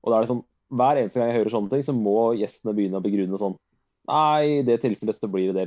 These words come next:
liksom. Og etter å ha prøvd det selv, så skjønner jeg hvorfor. For det var, var jo sånn på halvparten av spørsmål, spørsmål, nå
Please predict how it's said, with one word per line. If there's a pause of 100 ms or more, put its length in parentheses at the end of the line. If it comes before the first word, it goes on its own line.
liksom. (500)
Og (140)
etter
å
ha
prøvd
det
selv,
så
skjønner
jeg
hvorfor. (320)
For
det
var,
var
jo
sånn
på
halvparten
av
spørsmål,
spørsmål,
nå